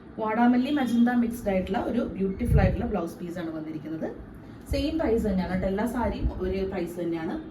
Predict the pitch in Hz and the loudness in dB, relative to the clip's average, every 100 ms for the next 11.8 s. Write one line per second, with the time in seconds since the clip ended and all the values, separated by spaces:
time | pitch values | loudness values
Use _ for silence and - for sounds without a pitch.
0 | - - - - - 240 247 233 - - | -16 -18 -18 -18 -12 -4 -2 -2 -2 -2
1 | 359 - 226 208 226 - 220 220 262 - | -2 0 2 2 2 2 2 0 -2 -2
2 | 247 202 196 - - 214 247 247 208 214 | 2 4 4 4 4 0 2 4 4 2
3 | 254 254 233 208 233 - 202 185 196 202 | 0 2 2 2 0 0 0 0 0 0
4 | 202 180 180 202 - 277 226 180 180 175 | 2 2 0 -2 -2 -2 -2 0 0 -2
5 | 175 175 170 185 - - - - - - | -6 -6 -6 -4 -6 -8 -14 -16 -16 -16
6 | - 226 220 254 302 - 196 196 202 202 | -8 -4 2 2 2 0 0 2 2 2
7 | 202 269 254 233 233 226 269 220 - 233 | 2 2 6 8 8 6 0 -4 -2 -2
8 | 262 247 240 - 220 - 262 220 214 180 | 0 0 0 -2 -8 -4 -2 -2 0 0
9 | 226 - - 240 240 247 220 - 196 196 | 0 -4 2 4 4 2 -4 -2 0 0
10 | 202 208 214 214 185 180 170 170 165 165 | 0 0 0 0 0 -2 -2 -4 -4 -6
11 | 156 156 175 165 160 156 - 311 | -6 -6 -6 -6 -6 -6 -4 -4